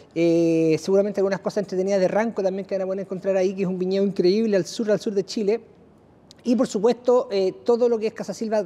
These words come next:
Doña Dominga también, que como saben es una línea clásica de Casa Silva, también va a estar ahí en el fondo con estos descuentos increíbles.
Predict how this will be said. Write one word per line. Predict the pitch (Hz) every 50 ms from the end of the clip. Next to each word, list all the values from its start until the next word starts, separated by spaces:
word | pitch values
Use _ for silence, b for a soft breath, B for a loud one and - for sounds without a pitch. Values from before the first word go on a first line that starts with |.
| -
Doña | - 170 220 240 240 240
Dominga | 233 208 214 277 320 302 247 220
también, | 202 208 196 202 220 220
que | - - 202
como | 185 190 190
saben | - - 233 226 233 226
es | 214 208
una | 220 220 208 208
línea | 202 208 214 220 220 208
clásica | 214 - - 240 233 196 - - 220 214 226 220
de | 220 208
Casa | 220 - -
Silva, | 190 - - 247 240 226 226 262 294 B B B B B B B B -
también | - 175 175 208 233 233
va | 226
a |
estar | 220 - 226 214
ahí | 208 214 226 233 233
en | 220
el | 214 208 190
fondo | - 220 220 220 214
con | 202 202
estos | 208 - 226 196
descuentos | 180 - - 214 202 202 - 202
increíbles. | 190 202 196 185 196 196 202 226 240 240 233 233 247 240